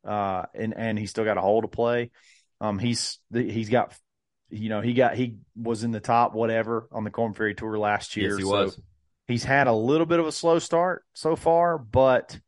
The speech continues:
Speaker 1: uh, hopefully we can, um, you know, maybe get some,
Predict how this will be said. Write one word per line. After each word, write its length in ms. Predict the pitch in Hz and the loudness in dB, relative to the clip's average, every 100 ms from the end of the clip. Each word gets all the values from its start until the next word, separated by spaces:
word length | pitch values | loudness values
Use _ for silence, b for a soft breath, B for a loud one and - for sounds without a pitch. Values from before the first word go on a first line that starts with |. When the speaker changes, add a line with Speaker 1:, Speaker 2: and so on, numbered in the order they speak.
| _ _ _ _ _ - | _ _ _ _ _ -6
Speaker 1:
uh, 500 | 113 113 104 95 - - | -2 0 0 -2 -6 -2
hopefully 440 | 127 127 127 123 | -2 -2 -4 -2
we 140 | 117 117 | -2 -4
can, 240 | 110 104 | -6 -6
um, 440 | 104 107 101 95 98 _ _ _ _ _ _ | -4 -4 -6 -8 -12 _ _ _ _ _ _
you 60 | 107 | -8
know, 160 | 104 107 | -8 -6
maybe 240 | 107 107 | -4 -2
get 220 | 101 107 - | -2 -6 -6
some, 400 | 101 92 90 | -8 -8 -10